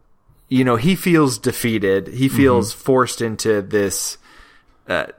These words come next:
Speaker 1: to this moment where he's supposed to destroy the earth, and I
Speaker 2: Yeah.
Speaker 1: wanna see how he
Speaker 2: Deals
Speaker 1: flips
Speaker 2: with
Speaker 1: that
Speaker 2: it.
Speaker 1: on it. Similar to how he, uh, brings Liz back. I wanna see him basically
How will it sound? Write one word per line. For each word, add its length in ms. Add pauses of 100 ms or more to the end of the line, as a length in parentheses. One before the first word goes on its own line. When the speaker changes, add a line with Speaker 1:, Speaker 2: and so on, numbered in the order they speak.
Speaker 1:
to 120
this 280
moment 640
where 140
he's 180
supposed 340
to 60
destroy 440
the 80
earth, 340
and 100
I 120
Speaker 2:
Yeah. 40
Speaker 1:
wanna 220
see 480
how 260
he 400 (720)
Speaker 2:
Deals 200
Speaker 1:
flips 40
Speaker 2:
with 80
Speaker 1:
that 120
Speaker 2:
it. 40
Speaker 1:
on 120
it. 80
Similar 680 (520)
to 220
how 320
he, 540
uh, 340 (160)
brings 480
Liz 260
back. 280
I 140
wanna 280
see 360
him 480 (800)
basically 640